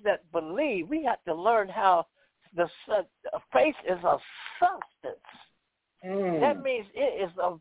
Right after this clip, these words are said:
Speaker 1: value. It's a value of faith. Hallelujah. 'Cause if we don't believe in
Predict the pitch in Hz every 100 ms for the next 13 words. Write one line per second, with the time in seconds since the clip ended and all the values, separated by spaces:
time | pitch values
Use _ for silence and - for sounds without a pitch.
0 | _ 277 330 320 196 160 107 _ _ _
1 | _ _ - 247 214 165 - 285 320 269
2 | 214 175 - - 185 131 - _ _ _
3 | _ _ _ _ - 254 277 262 262 285
4 | 277 285 277 _ _ _ 220 208 240 233
5 | 269 381 285 262 240 262 262 226